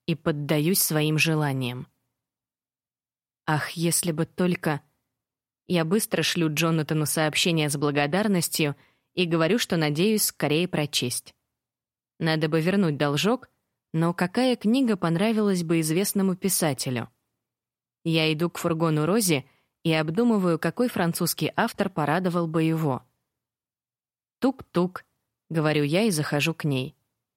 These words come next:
"Я тут", — отзывается она из задней части фургона. Я отодвигаю розовую занавеску, которая отделяет гостиную от спальни.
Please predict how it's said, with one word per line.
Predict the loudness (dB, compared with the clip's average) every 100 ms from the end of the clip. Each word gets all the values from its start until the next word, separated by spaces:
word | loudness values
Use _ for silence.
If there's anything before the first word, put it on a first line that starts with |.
| _ _ _
"Я | 0 0
тут", — | 2 0 0 -2 _ _ _ _ -6
отзывается | -2 0 0 0 -2 0
она | 0 2
из | 2 0
задней | 0 0 -2
части | -2 -4 -2 -4
фургона. | -2 -2 0 -2 -4 -8 _ _ _ _ _
Я | -2 0
отодвигаю | 0 -2 0 0 0 0
розовую | 0 0 0 0
занавеску, | 0 0 0 0 -2 -4 -4
которая | -4 -2 -2 -2
отделяет | -4 -2 0 0 -2 -2
гостиную | -2 -2 0 2 2 0 0
от | -2 -4
спальни. | -2 -2 -2 -4